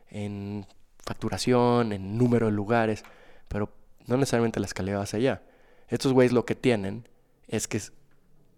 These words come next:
la manera en que ven su empresa, la manera en que disfrutan su empresa, la manera en que crean, la manera que comparten, los vuelve muy...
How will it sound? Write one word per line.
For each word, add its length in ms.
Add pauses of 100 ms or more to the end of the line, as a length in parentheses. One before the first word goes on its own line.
la 160
manera 260
en 60
que 100
ven 140
su 100
empresa, 320
la 80
manera 180
en 60
que 120
disfrutan 360
su 100
empresa, 300
la 80
manera 340
en 120
que 240 (100)
crean, 380
la 80
manera 300
que 300 (540)
comparten, 640
los 140
vuelve 260
muy... 400